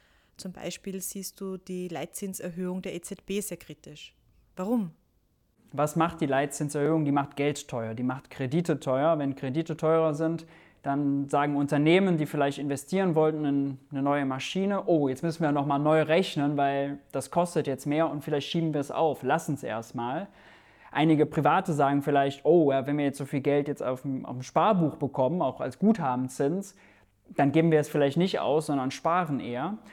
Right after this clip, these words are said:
Speaker 2: Und wenn Unternehmen nicht investieren und die Privaten weniger ausgeben für den Konsum, dann gibt's insgesamt weniger Nachfrage und die Wirtschaft läuft schlechter. Das bedeutet, es gibt mehr Arbeitslose, weil wenn die Unternehmen weniger Aufträge haben, dann produzieren sie auch weniger, dann steigt die Arbeitslosigkeit.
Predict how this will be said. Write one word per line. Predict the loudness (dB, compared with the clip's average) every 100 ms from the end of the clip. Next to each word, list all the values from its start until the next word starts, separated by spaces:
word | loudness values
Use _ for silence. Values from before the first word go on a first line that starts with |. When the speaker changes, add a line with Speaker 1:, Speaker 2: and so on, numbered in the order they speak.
| -20 -6
Speaker 2:
Und | 0 0 2
wenn | 0 0
Unternehmen | 0 2 4 4
nicht | 2
investieren | 0 -2 -2 2 2 2
und | -2 -6
die |
Privaten | -8 -2 0 0 -2 -4
weniger | -2 0 2
ausgeben | 2 2 0 -2 -2
für | -4
den | -6
Konsum, | -4 -2 0 2 2 -2 -6 -20 _
dann | -4
gibt's | -2 -2
insgesamt | 4 6 6 2 0 2 2 2
weniger | 2 2 0
Nachfrage | 0 -2 0 0 0
und | -2
die | 0
Wirtschaft | 0 -2 -4 -2
läuft | -2 -2 -2
schlechter. | 2 2 2 -2 -2 -10 _ -4
Das | -2 -2 -4
bedeutet, | 0 2 2 0 -4 -6 -18
es | -10
gibt | -8 -8 -8
mehr | -6 -6 -6
Arbeitslose, | -2 2 0 2 2 4 2
weil | 2
wenn | 0 -2
die |
Unternehmen | -2 -2 -2 0 0 -4 -8 -14 -10
weniger | -4 0 0 -2 -6 -10 -2
Aufträge | 0 2 2 2 2
haben, | 0 -2 -2
dann | -6
produzieren | -6 -4 4 4 6
sie | 4
auch | 4
weniger, | 2 0 2 0
dann | 0 -4
steigt | -2 -2 -2
die | -2
Arbeitslosigkeit. | 0 -2 -2 -2 -2 -4 -4 -4 -4